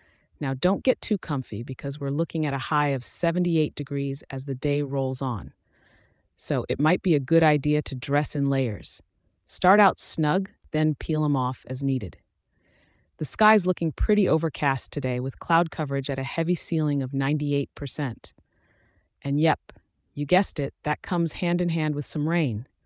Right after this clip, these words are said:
We're expecting moderate rain throughout the day, so it's a good day for your favorite rain boots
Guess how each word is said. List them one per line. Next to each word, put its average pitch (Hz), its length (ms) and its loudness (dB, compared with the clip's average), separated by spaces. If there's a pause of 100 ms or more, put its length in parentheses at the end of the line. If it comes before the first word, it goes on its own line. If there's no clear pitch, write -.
(480)
We're 175 100 2
expecting 175 540 2
moderate 185 360 6
rain 143 280 0
throughout 135 380 -2
the 135 80 -6
day, 123 400 -4 (260)
so - 180 -4
it's 156 140 -4
a 175 40 -2
good 190 300 2
day 190 240 6
for - 160 -4
your 147 140 -2
favorite 170 420 0
rain 180 300 2
boots - 420 -4